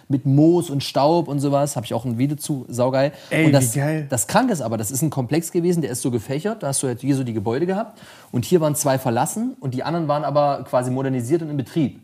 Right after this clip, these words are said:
Speaker 2: Was?
Speaker 1: Ich war bei den Verlassenen. So, und jetzt kommt's. Und ich wollte irgendwann runter, weil ich dachte, okay, vielleicht gibt's auch eine Leichenhalle. Mal gucken. Geh so in den Keller, da war auch so eine übelste creepy Liege mit so Blut und Maden dran und so. No joke, kannst dir alles angucken.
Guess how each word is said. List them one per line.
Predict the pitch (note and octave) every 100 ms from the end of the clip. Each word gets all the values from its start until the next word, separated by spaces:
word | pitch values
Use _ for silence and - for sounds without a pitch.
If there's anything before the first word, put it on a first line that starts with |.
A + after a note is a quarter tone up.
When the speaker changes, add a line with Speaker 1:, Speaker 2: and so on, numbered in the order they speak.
| - -
Speaker 2:
Was? | C#4+ G#4+
Speaker 1:
Ich |
war | C3 C#3
bei | E3
den | E3
Verlassenen. | D#3 D3 D3 G#2
So, | G2
und | A#2+
jetzt | B2+ -
kommt's. | E3 A2+
Und |
ich | A2+ -
wollte | B2+ C#3
irgendwann | C3+ A#2+
runter, | A2+ E3 G#3+ A3+ - - -
weil | A#2+
ich |
dachte, | C#3 C#3+
okay, | C#3
vielleicht | C3+ C3
gibt's | C3+ B2
auch |
eine | C3+ B2
Leichenhalle. | A#2+ C3+ C#3 G#2 F2+ F2+
Mal | G#2+
gucken. | - C#3 E2+ _ - _
Geh | - D3+
so | F3
in |
den | D3 A#2+
Keller, | C#3+ F3+ G#3+
da | C3+
war | G#2
auch | -
so | -
eine | A#2 A2+
übelste | D#3+ E3 C#3+ B2 B2
creepy | - D3 C3
Liege | C3+ D#3 D3+
mit | C3+ G#2+
so | A2+
Blut | A2+ D3 C#3+
und | A#2+
Maden | A#2 C#3 E3+
dran | E3 D3+
und | D3+
so. | D3
No | B2 C#3+
joke, | D3+ D3+ C3
kannst | - A#2+
dir | -
alles | E3 F3
angucken. | D3+ E3 B2+ C#3+